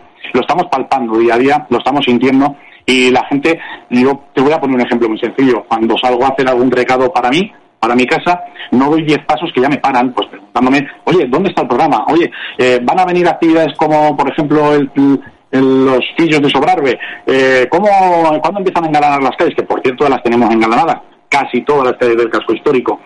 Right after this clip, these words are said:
que a lo largo de estos días se llenarán todas las calles de banderines, estandartes, y quedará precioso. Y ese sentimiento lo que hace es que ahora, después de, de esos dos años, Calatayud sigue viva. Calatayud tiene muchísimas ganas de avanzar. Calatayud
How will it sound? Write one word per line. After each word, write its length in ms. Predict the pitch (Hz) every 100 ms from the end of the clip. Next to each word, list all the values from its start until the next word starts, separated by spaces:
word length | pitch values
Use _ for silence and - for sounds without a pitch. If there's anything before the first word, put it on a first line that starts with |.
| - - _
que 100 | 120
a 40 |
lo 60 | 120
largo 240 | 123 123
de 60 | 127
estos 200 | 135 120
días 220 | 131 143 - - _ _ _
se 100 | 131
llenarán 400 | 131 123 135 160
todas 180 | 139 135
las 140 | 123
calles 180 | 131 127
de 80 | 127
banderines, 440 | 123 123 151 147
estandartes, 580 | 127 - 117 127 131 139 - - _
y 100 | 117
quedará 280 | 117 113 123
precioso. 440 | 113 - 117 - - _ _ - _
Y 460 | 156 151 151 143
ese 160 | 151 180
sentimiento 640 | 190 170 165 175 165 175
lo 100 | 170
que 100 | 143
hace 300 | 135 - 151
es 60 | 143 -
que 240 | 127 123 - - _ _
ahora, 360 | - 127 165 180
después 280 | 156 - 143
de, 100 | 147
de 340 | 147 - 139
esos 180 | 139 135
dos 160 | 139 143
años, 240 | 160 170 175 - -
Calatayud 400 | - 131 123 147 165
sigue 200 | 190 170
viva. 300 | 165 165 120 -
Calatayud 320 | 123 127 147
tiene 180 | 190 185
muchísimas 480 | 180 196 196 175 143
ganas 240 | 156 165 156
de 60 |
avanzar. 420 | 139 120 147 143 - - - _
Calatayud 520 | 127 135 127 139